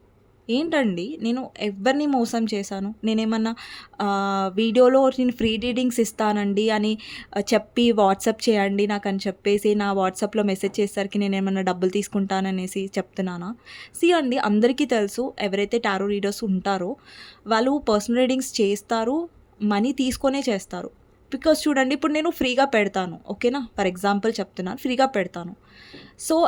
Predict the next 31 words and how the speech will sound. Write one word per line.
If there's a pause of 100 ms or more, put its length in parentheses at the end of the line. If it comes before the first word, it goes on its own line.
ఎంతమంది
మెసేజ్
చేస్తారు?
చాలా
మెసేజెస్
వస్తాయి.
ఒక
మనిషి
అవి
హ్యాండిల్ (100)
చేయగలుగుతారా? (1700)
ఎవరైనా
హ్యాండిల్ (140)
చేయలేరు
కదా. (100)
అందుకని
ఇప్పుడు
ఒక,
ఒక
మనిషికి
మనం
రీడింగ్ (100)
చేస్తున్నామంటే (460)
వాళ్ళు
పాజిటివ్గా
ఉంటారు,
నెగెటివ్గా,
అంటే
వాళ్ళ
ఎనర్జీస్
ఉంటాయి,